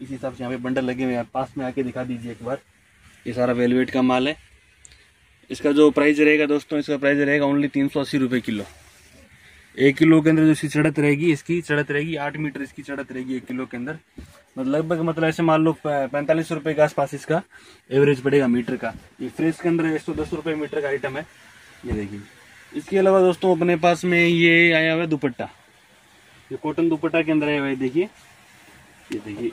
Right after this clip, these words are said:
इस प्रकार इसके bundle आएंगे दुपट्टे के। ये दस दस मीटर के थान आएंगे दुपट्टे के, ठीक है ना। इस प्रकार इसके दुपट्टे रहने वाले हैं। ये देखिए, ये दुपट्टे रहेंगे, दस दस मीटर का थान रहेगा दुपट्टे के अंदर।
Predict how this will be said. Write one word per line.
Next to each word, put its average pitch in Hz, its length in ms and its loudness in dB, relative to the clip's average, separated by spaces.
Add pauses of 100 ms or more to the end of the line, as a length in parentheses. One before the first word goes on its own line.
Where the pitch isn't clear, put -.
इस 139 140 -4
प्रकार 156 300 2
इसके 156 180 -4
bundle 151 300 4
आएंगे 165 200 6
दुपट्टे 131 380 0
के। 165 120 -4 (840)
ये 139 100 -2
दस 170 140 4
दस 180 160 4
मीटर 180 240 8
के 170 100 6
थान 143 240 0
आएंगे 107 260 0 (120)
दुपट्टे 117 360 -2
के, 98 240 -12 (420)
ठीक 156 160 -4
है 156 80 0
ना। 139 100 -4 (180)
इस 131 140 -6
प्रकार 143 340 2
इसके 139 220 -2
दुपट्टे 139 320 0
रहने 135 240 2
वाले 131 240 -2
हैं। 175 100 -6 (580)
ये 110 60 -10
देखिए, 98 320 -10 (1200)
ये 120 120 -10
दुपट्टे 147 340 -4
रहेंगे, 160 380 -2
दस 156 180 -4
दस 151 180 -6
मीटर 151 240 -4
का 143 100 -2
थान 131 220 -8
रहेगा 135 280 -4
दुपट्टे 127 360 -6
के 131 80 -10
अंदर। 139 240 -6